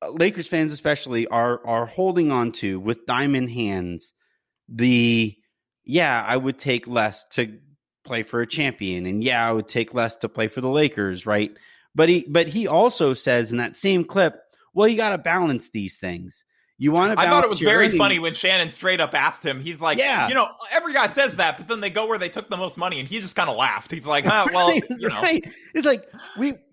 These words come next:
Speaker 1: we're just ignoring this part here. We're just, we're
Speaker 2: He's
Speaker 1: just
Speaker 2: like, "Wait,
Speaker 1: going
Speaker 2: no one,
Speaker 1: straight
Speaker 2: no,
Speaker 1: to
Speaker 2: people don't call us on this usually."
Speaker 1: <laughs> We're just, <laughs> we're just, <laughs> we're just ignoring the fact that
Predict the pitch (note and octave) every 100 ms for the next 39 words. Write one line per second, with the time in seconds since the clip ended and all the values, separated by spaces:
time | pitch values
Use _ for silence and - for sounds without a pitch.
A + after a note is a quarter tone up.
0 | D3+ F3+ A3 A#3+ A#3 C4 C4 F#4 D#4+ A3
1 | D#3 - G#2+ G2+ G2+ F2+ A#2 E3 A#3+ A3+
2 | A#3 C4 A#3+ E3 D3+ G3+ A3+ G#3+ G3+ A#3
3 | E4 E4+ E3 C#4 C4 B3+ A3+ C4 A#3+ A3
4 | A3 - - - G#3 G3+ - E3 C#3+ C3
5 | A#2+ - C#3 C#3 C#3+ A#2 G#2+ A2 - _
6 | - - - - - B4+ - - - -
7 | E4+ - - - - A3 B3+ C#4 B3+ D4+
8 | D4 D#4 - D4+ - - - - - -
9 | A#3+ - D#4+ - A#3+ C4 C#4+ C#4+ C#4+ C4+
10 | D#4 E4 D4+ B3+ - E3 C3 - - -
11 | - - _ - F3 E3+ -